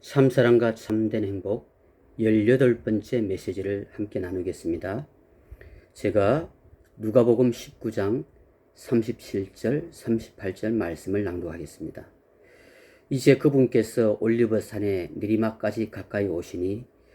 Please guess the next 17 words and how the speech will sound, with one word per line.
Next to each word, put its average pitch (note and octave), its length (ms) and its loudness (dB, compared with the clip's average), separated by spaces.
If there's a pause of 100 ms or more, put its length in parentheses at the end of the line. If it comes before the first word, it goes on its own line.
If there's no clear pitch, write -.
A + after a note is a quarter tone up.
(320)
제자들의 A#2 480 6
온 A2 180 4
무리가 A#2 680 2 (580)
자기들이 C3+ 680 0
본 A#2 320 2
모든 C3 420 6
능력 C#3+ 320 6
있는 C3 260 2
일들로 C3+ 600 2
인해 E2+ 360 -8 (420)
기뻐하며 G2+ 680 -4
큰 F3 300 4
소리로 C#3 500 0 (220)
하나님을 C#3+ 560 2
찬양하기 C#3 600 -2
시작하여 F#2+ 640 -8 (380)
이르되, G#2 500 0